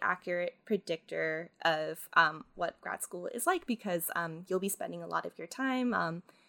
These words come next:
in the lab conducting research, um, and yeah, thinking about science all the time. Um, so I found it really helpful to, um, explore research opportunities, um, as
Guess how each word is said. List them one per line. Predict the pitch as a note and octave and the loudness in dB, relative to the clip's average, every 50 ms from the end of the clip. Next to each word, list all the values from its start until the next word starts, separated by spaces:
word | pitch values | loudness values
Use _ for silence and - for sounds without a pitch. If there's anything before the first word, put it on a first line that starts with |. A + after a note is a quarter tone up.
| _ _ _ _ _ - | _ _ _ _ _ 4
in | A#3+ | 6
the | B3+ B3 | 6 6
lab | A#3 A3+ A3 G#3+ G#3+ G#3+ G#3 G#3 G3+ G#3 G#3+ | 6 4 4 2 4 2 2 0 -2 -4 -4
conducting | - - G#3 G#3 F3+ F#3 - - G3+ G3 F#3 | -4 -2 0 2 2 0 0 -4 -8 -8 -6
research, | F3 E3+ F3 - - F3+ F3+ F3 E3+ E3+ - - - - - - | -6 -4 -4 -4 -4 -6 -6 -6 -4 0 0 2 2 0 2 4
um, | - F3 E3+ E3 D#3+ D#3+ D#3 D#3 D#3+ E3 E3 F#3 - _ _ _ _ _ _ _ _ _ _ _ _ - | 4 4 4 4 0 -2 -4 -6 -8 -10 -12 -14 -16 _ _ _ _ _ _ _ _ _ _ _ _ 2
and | F#3 F3+ F3 E3+ E3 E3 D#3+ - - _ - | 2 4 4 2 0 -2 -6 -10 -12 _ -2
yeah, | F#3+ D#3 - - | -2 -2 0 0
thinking | A3+ G#3 - G#3+ G#3+ | -2 -2 -2 -4 -4
about | F#3+ F#3 F3+ E3+ - - | -2 -2 -2 -2 -4 -6
science | - D#3 D#3+ D#3 - - - - - - | -8 -8 -8 -8 -6 -4 -4 -4 0 2
all | - E3+ | 2 4
the | E3 E3+ | 4 2
time. | - - F3+ D#3 D#3 D#3 D#3+ E3 - - - - _ _ _ - | -2 -6 -6 -8 -8 -8 -10 -12 -14 -20 -20 -20 _ _ _ 8
Um, | F#3+ F#3 F3 E3 - - F3+ G3+ - - | 8 10 8 8 4 0 -6 -8 -6 -4
so | - - A3+ G#3 G3 - | 2 6 6 6 8 8
I | - A3 B3+ | 6 6 6
found | C#4 D4 D4 D4+ | 6 4 2 2
it | D#4 - | 0 0
really | - C#4+ C#4+ D4 D4 | -2 -2 -2 -2 0
helpful | C4+ C4 B3 A#3+ - - C4+ B3+ B3+ B3+ B3+ | 0 0 0 0 -2 -6 -4 -2 -2 -2 -2
to, | B3 - - - A3+ G#3+ G#3+ G#3 G3 F#3+ F3+ | -2 -4 -2 -2 0 0 2 2 2 2 2
um, | - - F3 E3+ D#3+ D#3+ E3 E3 E3+ - _ - | 2 2 2 0 -2 -6 -8 -10 -12 -16 _ -10
explore | G3 G3 - - - - - G3 F#3+ G3 G#3 G#3 G#3 G#3+ A3 | -6 -4 -2 -2 -4 -4 -2 0 2 2 2 2 0 -2 -4
research | - F#3 G#3 - - C#4+ E4 E4+ E4+ - - - | -4 -4 -2 -2 -2 -4 -4 -4 -4 -4 -4 -4
opportunities, | - A#3+ B3 - D4+ D4 - D4+ C#4+ C#4+ C#4+ C4 C#4+ C#4+ C#4+ C#4+ C#4 C4 - - | -6 -6 -4 -4 -6 -4 -2 0 0 2 2 0 0 -2 -2 -2 -2 -2 -2 -2
um, | F#3 F3+ F3+ F3 - | -2 -4 -4 -6 -6
as | F#3 F3+ F3 | -6 -6 -6